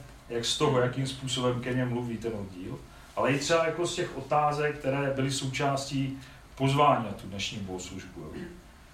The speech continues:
Bylo jako, "Kdo jsou pro nás lidé, které potkáváme každou neděli na bohoslužbě?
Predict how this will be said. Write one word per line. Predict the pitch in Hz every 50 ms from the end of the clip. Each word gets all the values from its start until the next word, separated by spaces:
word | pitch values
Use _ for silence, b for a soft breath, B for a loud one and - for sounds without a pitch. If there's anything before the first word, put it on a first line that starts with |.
| B B B B B - -
Bylo | 101 101 110 117 123 127 127 123 120
jako, | 120 - - 131 127 123 120 113 - - -
"Kdo | - - 131 151 151 151
jsou | - - - 147 143 143
pro | 139 - 131 120
nás | 127 127 127 127 - -
lidé, | 123 117 120 127 123
které | 120 - - 120 120
potkáváme | 120 - 117 113 - - 127 117 113 113 117 117 117 117
každou | 117 120 113 107 107 113 110
neděli | 110 113 110 117 113 98 85
na | 87
bohoslužbě? | 82 78 78 78 - - - - - - - -